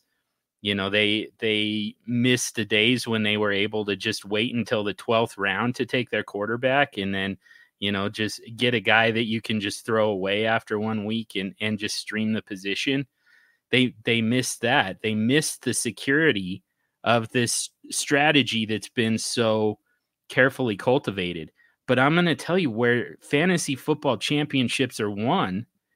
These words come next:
is with the, the evolving strategy. And to me, this is where we're at with fantasy football strategy right now. If you trot out a lineup full of, you know, with, with, you know,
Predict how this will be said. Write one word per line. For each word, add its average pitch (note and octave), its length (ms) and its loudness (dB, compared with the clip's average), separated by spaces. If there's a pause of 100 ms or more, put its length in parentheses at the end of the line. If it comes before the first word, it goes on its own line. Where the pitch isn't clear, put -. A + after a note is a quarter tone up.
(220)
is A#2+ 640 2 (160)
with B2 460 0 (180)
the, A#2+ 340 -2 (100)
the B2+ 160 0
evolving A#2 640 2
strategy. F2+ 800 -2 (680)
And C3 260 4
to C3 140 0
me, B2+ 540 2 (100)
this F3+ 280 4
is D3 360 0 (360)
where C#3 280 4
we're B2 200 4
at B2+ 400 2
with A2+ 200 -2
fantasy A#2 440 0
football A2 340 -4
strategy B2+ 600 -2
right F2+ 240 -4
now. E2+ 220 -12 (320)
If G2+ 180 -2
you F3+ 120 0
trot E3 420 4
out B2+ 280 4
a A2 100 -2
lineup G#2 600 0
full D#3 420 0
of, A2+ 180 4 (360)
you A#2+ 100 2
know, A#2 80 2
with, A2+ 320 0
with, B2 300 -2 (640)
you B2 140 2
know, A#2+ 180 -2